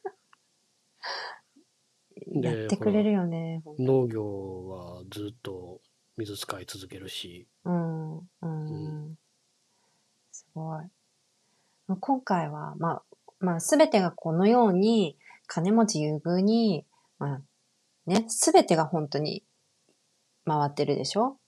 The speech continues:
Speaker 2: 何もかもが。コロナ禍でもう外出ちゃってみんな旅行も行っちゃってっていうのも結局経済回したいからでしょ？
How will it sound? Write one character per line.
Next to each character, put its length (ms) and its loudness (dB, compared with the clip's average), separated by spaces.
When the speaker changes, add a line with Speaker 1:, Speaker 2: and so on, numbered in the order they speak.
Speaker 2:
何 320 8
も 140 8
か 180 2
も 160 6
が。 160 -6
コ 140 0
ロ 100 2
ナ 140 2
禍 120 0
で 240 2
も 220 4
う 40 4
外 300 2
出 140 6
ち 80 2
ゃ 60 10
っ 100 -2
て 120 4
み 200 4
ん 60 4
な 300 0
旅 240 8
行 180 4
も 140 6
行 80 2
っ 40 -16
ち 60 4
ゃ 40 10
っ 100 -4
て 120 6
っ 80 2
て 100 4
い 40 8
う 20 6
の 120 4
も 100 0
結 180 -4
局 200 0
経 240 4
済 160 2
回 280 -4
し 100 -2
た 100 4
い 80 4
か 80 -2
ら 100 -6
で 100 -8
し 100 -8
ょ？ 60 -8